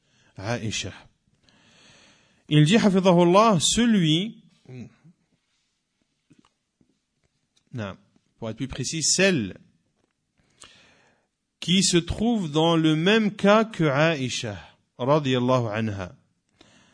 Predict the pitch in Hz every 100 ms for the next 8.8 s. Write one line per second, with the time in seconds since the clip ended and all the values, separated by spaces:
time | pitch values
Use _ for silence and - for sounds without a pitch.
0 | _ _ _ _ _ 139 139 151 214 262
1 | - - _ _ _ _ _ - 143 139
2 | 156 143 160 185 247 247 - _ _ _
3 | _ _ _ _ _ _ _ _ _ _
4 | _ _ _ _ _ _ _ 151 160 156
5 | 135 151 139 156 165 160 208 262 - _
6 | _ _ 170 185 180 208 240 196 180 165
7 | 160 156 127 95 - - 147 196 240 175
8 | 120 131 127 185 160 156 208